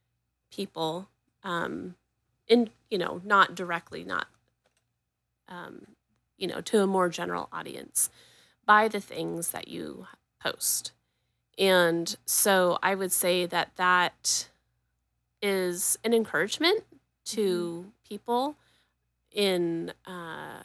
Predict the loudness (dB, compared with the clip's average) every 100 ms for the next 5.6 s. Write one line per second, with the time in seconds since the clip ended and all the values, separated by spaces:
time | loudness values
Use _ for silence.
0 | -6 -4 -4 -6 -16 _ _ _ _ _
1 | _ -6 0 2 0 -6 _ _ _ -20
2 | _ _ _ _ _ _ _ -2 2 4
3 | 4 0 -4 _ -20 -20 _ _ _ -4
4 | 0 4 2 0 -6 -20 _ _ _ -10
5 | -8 -8 -10 -6 -6